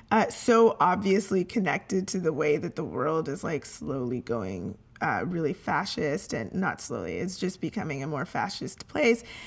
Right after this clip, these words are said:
And that, uh, you know, white supremacy has taken hold of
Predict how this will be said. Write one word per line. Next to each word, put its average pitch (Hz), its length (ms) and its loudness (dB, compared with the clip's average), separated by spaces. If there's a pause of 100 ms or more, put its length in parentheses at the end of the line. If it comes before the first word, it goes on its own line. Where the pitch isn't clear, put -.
(260)
And 214 600 6
that, 190 500 6
uh, 175 380 4
you 208 80 4
know, 196 100 4
white 175 240 2
supremacy 185 600 2
has 190 200 -2
taken 196 360 -2
hold 170 480 2 (100)
of 143 360 2